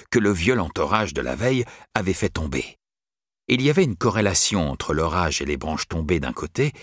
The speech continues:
et sa rencontre avec le petit chaperon rouge et Winnie l'ourson de l'autre. Sophie se dirigea vers la balancelle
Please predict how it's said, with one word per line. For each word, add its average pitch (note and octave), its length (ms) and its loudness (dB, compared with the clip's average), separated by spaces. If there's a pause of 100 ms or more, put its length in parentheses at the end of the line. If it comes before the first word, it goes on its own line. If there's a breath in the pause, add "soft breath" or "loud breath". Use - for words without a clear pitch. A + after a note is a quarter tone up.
(420 loud breath)
et A#2 160 0
sa A#2+ 220 2
rencontre A#2+ 480 -2
avec A2 260 0
le E2 140 0
petit - 320 -2
chaperon F#2 440 0
rouge D#2 380 0 (220 loud breath)
et F#2+ 180 2
Winnie F#2+ 400 2
l'ourson E2+ 460 0
de C2+ 80 -6
l'autre. - 480 -8 (1080)
Sophie F#2+ 300 2
se - 120 0
dirigea D2+ 440 0
vers D2 160 -4
la C2 80 -2
balancelle C2+ 600 -2